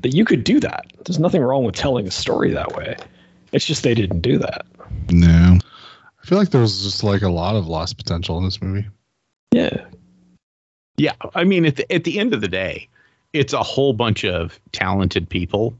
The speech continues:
Speaker 3: making a bad movie.
Speaker 1: Yeah, it's, it's some talented actors, and they just needed a talented writer and director, which they didn't seem to have. That's my take on it. 'Cause we, like, we were chatting about this online earlier, and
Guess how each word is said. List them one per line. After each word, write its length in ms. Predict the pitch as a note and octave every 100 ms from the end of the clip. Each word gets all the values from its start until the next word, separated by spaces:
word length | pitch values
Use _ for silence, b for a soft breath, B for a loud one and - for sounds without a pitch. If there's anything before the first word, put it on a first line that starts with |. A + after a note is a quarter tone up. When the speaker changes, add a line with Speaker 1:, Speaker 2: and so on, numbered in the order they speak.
| _ _ _
Speaker 3:
making 500 | A#2+ G2+ F2 F#2+ E2+ -
a 140 | F2+
bad 340 | E2 E2+ - -
movie. 420 | - - - - _ _ _ _ _ _ _ _ _
Speaker 1:
Yeah, 160 | - -
it's, 320 | C#3+ D3 - B B B B B -
it's 220 | F#3+ -
some 240 | - G#3
talented 460 | - - - - F3
actors, 680 | B2+ B2+ - B2 F#2+ - - - _ _ _ _
and 580 | - F3 B2+ G#2+ G2 - - _ _ _ _ _
they 240 | C#3 B2+ A2+
just 300 | G#2+ - -
needed 260 | F#2+ F2
a 60 | F2
talented 540 | - F2+ - - - - _
writer 380 | - - F2+ -
and 80 | -
director, 600 | - G#2+ G#2+ - - - - -
which 260 | - -
they 100 | -
didn't 380 | - - E2+ -
seem 200 | - -
to 60 | -
have. 220 | - -
That's 200 | - B2+
my 140 | G#2 F#2+
take 260 | - G#2+
on 180 | B2 B2+
it. 100 | - - B B B B B B _ _ _ _ _ _ -
'Cause 120 | E3
we, 120 | F#3+
like, 180 | F#3 F3
we 100 | F3
were 140 | F#3+
chatting 320 | D#3+ E3 D3 C#3+
about 220 | B2+ B2+
this 200 | C3 -
online 380 | G#2+ G#2 A#2+ A#2+
earlier, 460 | A#2+ B2 A#2 A2 F#2+
and 340 | F#2+ F#2 F#2